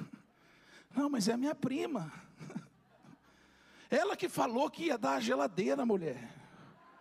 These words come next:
<laughs> Tem que chamar. <laughs>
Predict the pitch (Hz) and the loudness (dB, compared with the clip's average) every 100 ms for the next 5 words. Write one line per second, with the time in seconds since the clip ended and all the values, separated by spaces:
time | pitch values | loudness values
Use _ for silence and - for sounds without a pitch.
0 | - - - - - - - - - - | -20 -20 -20 -20 -20 -20 -20 -20 -20 -20
1 | - - - - - - - - - 302 | -20 -12 -8 -6 -6 -6 -6 -10 -10 -14
2 | - - - - _ _ _ _ _ _ | -10 -12 -12 -16 _ _ _ _ _ _
3 | _ _ _ _ - - _ _ _ _ | _ _ _ _ -20 -20 _ _ _ _
4 | - 320 - - - 269 240 277 202 - | -2 -2 0 0 2 2 2 0 -4 -8
5 | - - - - _ _ _ _ - - | -20 -20 -20 -20 _ _ _ _ -20 -12
6 | - - 185 139 | -8 -6 -6 -8